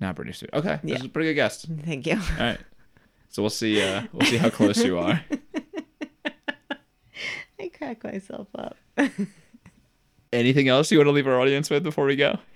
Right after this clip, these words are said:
Speaker 2: Please don't forget to subscribe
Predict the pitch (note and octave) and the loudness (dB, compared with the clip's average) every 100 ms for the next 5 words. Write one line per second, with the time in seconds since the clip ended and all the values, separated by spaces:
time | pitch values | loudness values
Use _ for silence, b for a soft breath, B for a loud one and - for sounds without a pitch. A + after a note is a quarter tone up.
0 | B B B B B B B _ _ - | B B B B B B B _ _ -10
1 | - E4 D#4+ D#4+ D#4+ D4+ - A#3+ - A3 | 0 4 6 6 4 0 -4 -8 2 4
2 | A3 A#3 - A3 G#3 G3 - - F3+ E3+ | 6 2 0 2 2 2 0 0 2 2
3 | D#3+ D#3+ - - - A#3+ A3 G#3+ A3 A3+ | 2 -4 -4 -6 2 4 6 4 4 2
4 | - | -2